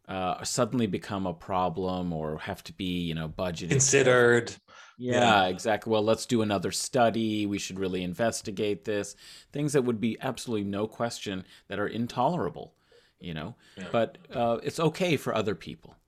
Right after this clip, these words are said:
Speaker 1: right? This is, this is the, this is the whole point, is that until, you know, their rights are respected, their value, and that's, again, what just so angers me and upsets me about this story is, is that indignity, the indignity of the way in which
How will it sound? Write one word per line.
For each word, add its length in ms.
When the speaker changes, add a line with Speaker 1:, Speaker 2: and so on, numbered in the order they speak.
Speaker 1:
right? 260
This 220
is, 220
this 260
is 180
the, 300
this 220
is 100
the 80
whole 260
point, 400
is 120
that 160
until, 640
you 100
know, 100
their 360
rights 600
are 440
respected, 720
their 240
value, 680
and 140
that's, 220
again, 400
what 180
just 320
so 640
angers 480
me 280
and 100
upsets 460
me 180
about 320
this 160
story 880
is, 220
is 220
that 320
indignity, 960
the 160
indignity 880
of 100
the 100
way 300
in 140
which 320